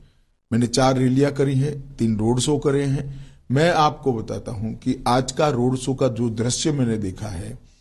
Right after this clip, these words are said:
मैं कई बार त्रिपुरा आया, पार्टी अध्यक्ष के नाते भी आया हूं, कैंपेन में भी आया हूं, गृह मंत्री के नाते भी आया हूं और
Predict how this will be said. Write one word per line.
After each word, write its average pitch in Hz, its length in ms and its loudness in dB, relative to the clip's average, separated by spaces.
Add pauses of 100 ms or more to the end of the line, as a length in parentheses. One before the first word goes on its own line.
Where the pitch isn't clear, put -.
(300)
मैं 135 100 -2
कई 156 160 4
बार 175 220 2
त्रिपुरा 110 420 -6
आया, 101 120 -10
पार्टी 113 360 -4
अध्यक्ष 113 320 -2
के 143 80 0
नाते 131 340 0
भी 127 160 2
आया 120 220 0
हूं, 127 240 0 (360)
कैंपेन 120 360 2
में 127 240 0
भी 127 160 2
आया 120 220 0
हूं, 131 400 -2
गृह 113 160 0
मंत्री 117 340 0
के 123 60 2
नाते 123 320 0
भी 123 200 0
आया 120 280 0
हूं 131 240 -2 (400)
और 143 180 4